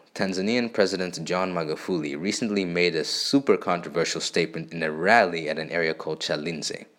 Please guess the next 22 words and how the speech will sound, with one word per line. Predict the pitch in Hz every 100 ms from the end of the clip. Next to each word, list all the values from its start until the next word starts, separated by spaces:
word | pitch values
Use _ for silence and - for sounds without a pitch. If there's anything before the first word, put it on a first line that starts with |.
| _ _ _ _ -
in | 78
Tanzania. | - 76 71 80 80 - - - - - - - _
Now, | 98 113 110 -
before | 104 - 147
I | 160 117
get | 117 -
to |
the | 90 90
statement, | - 117 104 78 71
it's | 64 -
important | 90 87 123 131 127 101
that | 92 -
people | 107 104 95
know | 87 87 80 73
this | 76 -
crucial | - - 113 123 127 117
point | - 90 73 71
that's | 69 - 76
left | 65 -
out. | 98 78 - - - - _
The | 90
country, | - 160 175 - 82 -